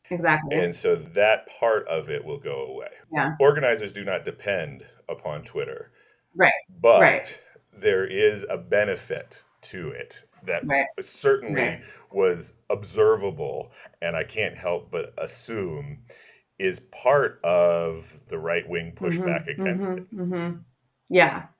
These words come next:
Speaker 1: People mention, like, the Arab Spring, right? There are examples we can point to of its very clear real-time utility, right,
Speaker 2: Right.
Speaker 1: to, to organizers, though that's in a different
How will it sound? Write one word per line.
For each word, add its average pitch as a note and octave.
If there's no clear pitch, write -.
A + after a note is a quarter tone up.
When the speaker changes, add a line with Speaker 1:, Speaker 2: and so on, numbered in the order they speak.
Speaker 1:
People F#3+
mention, E3+
like, D#3+
the D#3+
Arab D#3
Spring, E3
right? D#3+
There E3+
are E3
examples E3+
we E3
can D#3+
point D#3+
to D3+
of D3+
its D#3+
very D#3+
clear D3+
real-time C#3
utility, D3
right, C#3
Speaker 2:
Right. D#3+
Speaker 1:
to, D3
to -
organizers, C3+
though C#3+
that's C3+
in C#3+
a C3+
different -